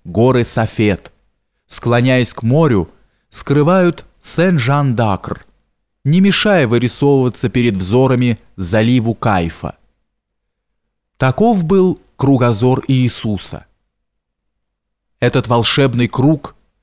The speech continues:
колыбель Царства Божьего, долгие годы совмещал для него весь мир. Да и вся его жизнь мало выходила из границ,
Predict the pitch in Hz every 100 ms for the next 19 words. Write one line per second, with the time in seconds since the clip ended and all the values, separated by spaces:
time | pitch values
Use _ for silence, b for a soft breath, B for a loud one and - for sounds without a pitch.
0 | _ _ - 120 127 117 135 135 120 _
1 | - 127 120 110 - 101 90 127 156 101
2 | 87 78 - _ _ _ _ _ _ -
3 | 98 202 208 175 165 165 202 170 - 139
4 | 131 - - 160 135 139 147 135 131 131
5 | - - 85 120 120 117 104 90 - _
6 | _ _ _ _ _ _ _ _ _ _
7 | _ _ - 123 160 139 196 190 175 175
8 | 135 185 185 113 85 - _ _ - 131
9 | 202 196 123 110 120 113 123 120 98 107
10 | 113 143 170 -